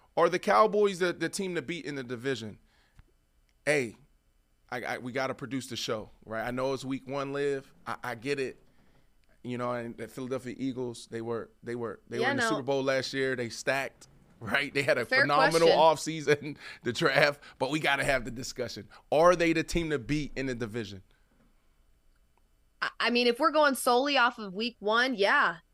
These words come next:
Speaker 2: Yeah, I would say that they are. However, haven't we seen this story before? I mean, let's not pretend like we haven't seen the Cowboys start, uh,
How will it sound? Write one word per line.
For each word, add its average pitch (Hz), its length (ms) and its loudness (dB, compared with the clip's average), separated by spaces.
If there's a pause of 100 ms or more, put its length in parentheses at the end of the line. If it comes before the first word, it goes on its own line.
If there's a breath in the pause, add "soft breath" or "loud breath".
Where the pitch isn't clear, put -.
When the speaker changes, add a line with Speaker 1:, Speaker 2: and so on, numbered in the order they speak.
(140)
Speaker 2:
Yeah, 214 380 0
I 175 100 0
would 202 140 -4
say 214 180 -2
that 208 120 -6
they 202 140 4
are. 202 340 4
However, 190 1040 2 (1400)
haven't 247 300 -4
we 247 80 -4
seen 240 240 -2
this 226 140 -2
story 214 280 0
before? 190 520 -2 (640)
I 202 100 -2
mean, 190 160 0
let's 220 220 0
not 214 160 0
pretend 196 320 -4
like 175 160 -4
we 175 100 -6
haven't 175 280 -4
seen 185 180 -6
the 165 60 -8
Cowboys 165 580 -2
start, 156 360 0
uh, - 100 -4